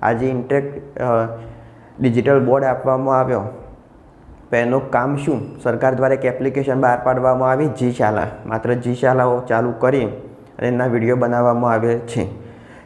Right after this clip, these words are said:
એ જે વીડિયો બતાવવામાં આવે છે એ ડિજિટલ બોર્ડનું કાર્યનું ઝીરો પોઇન્ટ એક ટકા કાર્ય ગણી શકાય.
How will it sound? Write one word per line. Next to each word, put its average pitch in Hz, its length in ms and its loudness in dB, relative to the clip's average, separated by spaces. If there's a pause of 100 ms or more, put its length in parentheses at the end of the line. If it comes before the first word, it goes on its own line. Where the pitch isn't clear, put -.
(160)
એ 151 100 6
જે 156 300 4
વીડિયો 135 280 4
બતાવવામાં 127 580 2
આવે 123 200 0
છે 135 220 -4 (360)
એ 120 80 -2
ડિજિટલ 123 500 2
બોર્ડનું 120 420 0
કાર્યનું 120 560 0
ઝીરો 117 240 0
પોઇન્ટ 123 440 -4
એક 120 240 -2
ટકા 117 240 2
કાર્ય 110 340 0
ગણી 104 260 -2
શકાય. 104 400 -6